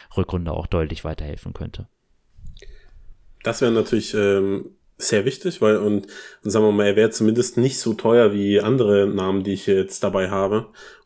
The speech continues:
Speaker 2: ähm, die dann vielleicht eben teurer wären,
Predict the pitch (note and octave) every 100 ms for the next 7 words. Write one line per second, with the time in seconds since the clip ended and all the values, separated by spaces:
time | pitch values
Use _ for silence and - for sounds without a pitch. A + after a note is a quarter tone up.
0 | _ _ G#2 F#2+ F#2 F#2 F#2+ F#2+ _ A2+
1 | G2+ F#2+ - F#2+ G2 F#2+ - G2+ F#2+ F#2
2 | F2+ _ _ _ _ _ _ _ - C3+
3 | G3 F#3+ F3 F3+ F#3+ A3+